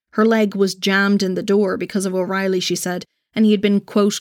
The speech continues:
"going mad, hitting the dashboard with his fists." Ms Earls added that as they reached the top of the town, O'Reilly had demanded to be taken to get a shotgun.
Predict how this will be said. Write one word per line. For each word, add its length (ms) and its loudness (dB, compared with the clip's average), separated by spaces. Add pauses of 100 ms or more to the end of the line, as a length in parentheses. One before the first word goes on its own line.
"going 320 4
mad, 380 -2
hitting 360 0
the 80 -4
dashboard 580 -2
with 140 -4
his 180 -6
fists." 600 -6 (520)
Ms 200 0
Earls 440 2
added 420 -2
that 260 -4
as 200 -2
they 120 2
reached 380 -2
the 60 -2
top 260 -4
of 100 -6
the 80 -8
town, 360 2
O'Reilly 440 2
had 160 -4
demanded 480 0
to 180 -10
be 80 -2
taken 360 -4
to 80 -6
get 140 -8
a 40 -10
shotgun. 680 -6